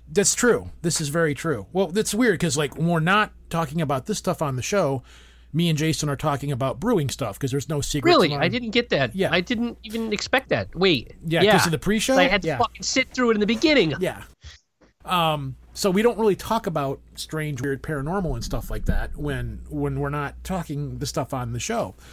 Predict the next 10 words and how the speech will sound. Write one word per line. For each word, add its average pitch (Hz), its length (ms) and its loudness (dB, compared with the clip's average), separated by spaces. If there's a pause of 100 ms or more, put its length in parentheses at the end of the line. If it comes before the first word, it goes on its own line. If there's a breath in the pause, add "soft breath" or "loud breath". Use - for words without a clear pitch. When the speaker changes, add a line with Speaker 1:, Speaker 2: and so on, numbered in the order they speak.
(420 loud breath)
Speaker 1:
But, 160 240 0
um, 139 280 0
he's 185 260 -2
been 170 180 -2
gone 233 300 -2
for 151 140 -6
so 160 240 -2
long 156 480 -2
from 139 400 -6
this 147 400 -4